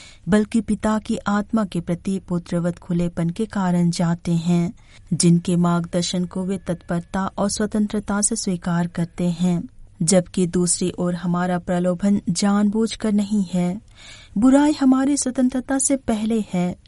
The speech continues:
जो हमारे अंदर से एक आंतरिक छाया और एक निरंतर खतरे की तरह हमला करती है। जब भी हम ईश्वर से प्रार्थना करते हैं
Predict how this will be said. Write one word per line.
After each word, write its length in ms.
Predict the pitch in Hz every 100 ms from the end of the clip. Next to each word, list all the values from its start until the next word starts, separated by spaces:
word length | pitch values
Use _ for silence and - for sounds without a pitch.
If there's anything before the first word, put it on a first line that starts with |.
| 160
जो 160 | 180
हमारे 380 | 170 175 175 180
अंदर 440 | - 175 175 175
से 360 | 175 - 202 202 - - - -
एक 280 | 220 226 220 -
आंतरिक 420 | 208 220 - 220
छाया 500 | - 180 180 190 202 -
और 160 | 220 226
एक 180 | 233 196
निरंतर 460 | 208 226 220 233
खतरे 440 | 214 214 214 233 214
की 160 | 185
तरह 280 | 175 180 202 -
हमला 300 | 214 214 196
करती 420 | 175 175 - 175
है। 320 | 170 175 175 - - - - - - 170
जब 280 | 156 175 170
भी 100 | 185
हम 180 | 180 175
ईश्वर 300 | 180 175 185
से 160 | - 180
प्रार्थना 480 | 180 175 175 175
करते 400 | 175 175 175 175
हैं 300 | 175 196 196